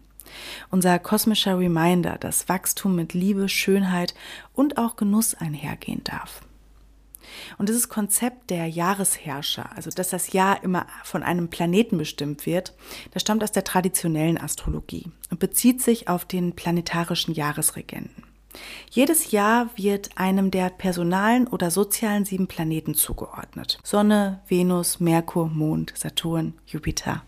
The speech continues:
Mars. Und diese Zuordnung basiert auf einem zyklischen System, das sich alle sieben Jahre wiederholt. Das kennst du vielleicht. Man sagt so, alle sieben Jahre erneuert sich der Körper, äh, das verflixte siebte Jahr in Beziehungen.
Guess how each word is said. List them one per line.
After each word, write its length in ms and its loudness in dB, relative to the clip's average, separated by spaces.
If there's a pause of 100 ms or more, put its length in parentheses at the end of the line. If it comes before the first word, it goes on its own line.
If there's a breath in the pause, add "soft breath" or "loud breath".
Mars. 420 -2 (800 loud breath)
Und 100 -2
diese 140 0
Zuordnung 640 -2
basiert 280 -4
auf 120 -6
einem 180 -2
zyklischen 560 0
System, 540 0
das 140 -2
sich 180 -8
alle 180 4
sieben 280 0
Jahre 360 0
wiederholt. 600 -10 (100)
Das 80 -14
kennst 240 2
du 40 -2
vielleicht. 300 -6
Man 140 -6
sagt 240 -2
so, 140 -6 (300 loud breath)
alle 220 2
sieben 240 0
Jahre 420 2
erneuert 380 -2
sich 160 -8
der 120 -4
Körper, 600 2 (460 loud breath)
äh, 180 -4
das 220 0
verflixte 480 2
siebte 320 -2
Jahr 120 0
in 60 0
Beziehungen. 720 0